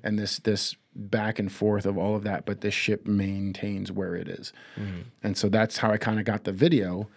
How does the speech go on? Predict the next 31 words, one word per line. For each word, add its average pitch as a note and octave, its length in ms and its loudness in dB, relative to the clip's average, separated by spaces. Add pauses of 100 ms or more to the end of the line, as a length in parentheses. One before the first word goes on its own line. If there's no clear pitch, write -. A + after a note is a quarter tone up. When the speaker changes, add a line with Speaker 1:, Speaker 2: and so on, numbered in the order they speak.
Speaker 2:
That's G#2 160 -6
awesome. G#2 220 -4
Speaker 1:
And A2 280 4
as A2 140 6
I'm G#2+ 120 4
thinking A#2+ 360 6
through E3 240 6
that, A#2 100 4
I'm G#2+ 100 2
like, G2+ 180 0
"Well, G#2 120 4
what, B2+ 300 4 (480)
what A#2 140 4
does A2 100 6
that A2+ 140 6
look A2+ 140 2
like G#2+ 140 2
for G2+ 140 2
us? - 160 -2
Like, G2 100 0
what's G#2 140 -2
the G2 80 2
application?" F#2+ 720 0
And G#2 100 4
the G#2+ 60 4
application G#2+ 520 4
is, A2 360 4 (200)
well, G#2 320 4 (160)
really, G#2 560 6 (600)
we A#2+ 220 8
have G#2+ 440 2